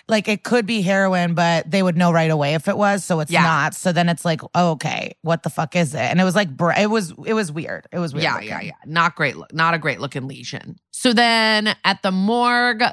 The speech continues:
Speaker 2: Benson and Stabler are with the victim's mother to I D the body. She is obviously very upset, saying her daughter knew not to be in the park late at night.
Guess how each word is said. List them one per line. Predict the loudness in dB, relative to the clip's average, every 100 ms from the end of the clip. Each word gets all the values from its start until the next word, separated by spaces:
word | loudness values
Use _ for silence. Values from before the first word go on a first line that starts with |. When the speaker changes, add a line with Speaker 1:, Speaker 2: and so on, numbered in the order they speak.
| 2
Speaker 2:
Benson | 0 0 -2 -4
and | -4
Stabler | -2 0 2 2
are | 2
with | 0 -4
the | -2
victim's | -2 -2 -2 -4 -2
mother | 0 2 2 2 0
to | 0 0
I |
D | 0 -2 -2
the | -2
body. | 0 2 2 0 -2 0 0 -2 -4 -6
She | -8 -4 -4 0
is | 0 2 0 -4 -2
obviously | 0 0 -4 -4
very | -2 -2 -2
upset, | -2 0 0 0
saying | -6 -6 -6
her | -6
daughter | -2 0 0
knew | -2 2 2
not | 4 2 0
to | -4
be | -2
in | -2
the | -2
park | -2 -4 -2
late | -4 -2
at | -4
night. | 0 2 2 -2